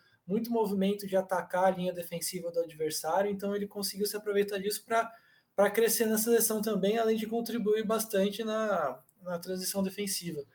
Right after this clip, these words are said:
Então acho que o Fred vai encontrar uma posição um pouquinho mais, uma situação um pouco mais confortável pra ele do que ele tem tido no clube agora,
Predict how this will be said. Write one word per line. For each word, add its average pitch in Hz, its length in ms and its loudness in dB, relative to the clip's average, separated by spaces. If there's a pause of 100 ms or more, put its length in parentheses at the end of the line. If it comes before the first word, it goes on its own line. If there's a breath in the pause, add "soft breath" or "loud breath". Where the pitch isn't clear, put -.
(460)
Então 175 140 2
acho 190 240 6
que 208 480 2
o 180 80 -2
Fred 190 380 6
vai 185 180 10
encontrar 247 540 4
uma 240 180 6
posição 190 540 4
um 175 100 -2
pouquinho 185 280 -4
mais, 214 220 -4
uma 185 140 -2
situação 190 380 2
um - 20 0
pouco 220 180 0
mais 233 160 2
confortável 214 640 6
pra 202 140 2
ele 202 120 6
do 190 100 -2
que 190 80 -2
ele 185 120 -4
tem 180 140 -4
tido 180 280 -2
no 170 100 -2
clube 185 300 0
agora, 170 500 4